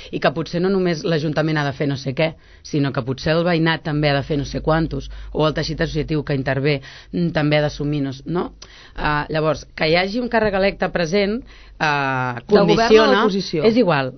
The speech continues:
Speaker 1: de govern o d'oposició. Condiciona, perquè els polítics o polítiques estem acostumades a anar a un lloc, no? Bueno, acostumades, o la voluntat que sempre hi ha darrere és intentar solucionar, no?, el que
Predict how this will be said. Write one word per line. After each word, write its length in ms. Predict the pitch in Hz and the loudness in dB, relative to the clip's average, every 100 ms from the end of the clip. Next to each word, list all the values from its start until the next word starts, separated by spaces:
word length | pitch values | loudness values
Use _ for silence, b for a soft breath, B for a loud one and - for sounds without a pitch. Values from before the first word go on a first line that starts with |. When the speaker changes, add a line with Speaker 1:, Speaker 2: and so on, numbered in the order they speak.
| - | -10
Speaker 1:
de 180 | 233 170 | -4 0
govern 340 | 180 202 226 | 2 2 2
o 40 | |
d'oposició. 580 | 226 175 170 151 - 131 B B | 0 0 -4 -6 -6 -8 B B
Condiciona, 680 | - 214 202 196 269 233 139 | 2 4 4 2 2 2 0
perquè 360 | 143 147 143 - B B | -4 -4 -4 -4 B B
els 120 | 180 - | -6 -2
polítics 320 | 208 277 277 | 2 2 2
o 80 | 233 | 2
polítiques 360 | 254 226 240 | 2 2 0
estem 220 | 202 214 | -2 -2
acostumades 640 | 214 208 - 185 190 208 180 | -2 -2 -2 0 2 2 2
a 120 | 170 143 127 B - | 0 0 -4 B -8
anar 240 | 156 190 | -2 0
a 40 | |
un 80 | 220 | 2
lloc, 240 | 208 214 202 | 2 2 2
no? 200 | 220 247 - - 285 | -2 -4 -8 -10 -2
Bueno, 320 | 214 190 - - | 0 0 -4 -12
acostumades, 680 | - 143 - 147 139 131 131 | -10 -8 -4 0 0 0 0
o 100 | 139 - - - | -2 -4 -8 -6
la 100 | 427 | -4
voluntat 600 | 160 165 156 156 202 190 - | -2 -2 -4 0 0 0 -4
que 100 | - | -6
sempre 300 | 175 165 185 | -4 0 2
hi 20 | |
ha 60 | 170 | 2
darrere 280 | 160 180 | 0 0
és 60 | 190 | 0
intentar 420 | 180 156 151 160 | 0 -2 -2 -2
solucionar, 760 | 160 202 185 - 156 170 190 190 | -2 -2 -2 -2 0 4 4 4
no?, 160 | 190 208 | 2 0
el 100 | 185 | 0
que 160 | 165 | -2